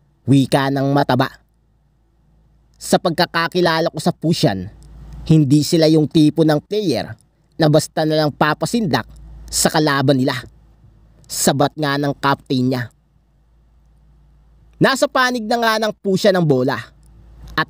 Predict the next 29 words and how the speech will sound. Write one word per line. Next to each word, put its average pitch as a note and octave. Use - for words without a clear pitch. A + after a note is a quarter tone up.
hawak D#3+
na D#3+
nga D3+
ito D#3+
ni D#3+
Raiden. A#2+
Sabay D3
atake E3
nga B2+
niya. B2
Sinunda E3
naman D#3
siya D#3
ni D#3
Miyagi. C3
Nang B3
bigla B3
siyang B3+
na-screen C#3
ni E3+
Wakato. D3
Kaya D#3+
naman D#3+
dumiretso E3
na F3
sa F3+
ilalim F3
si -
Raiden. B2+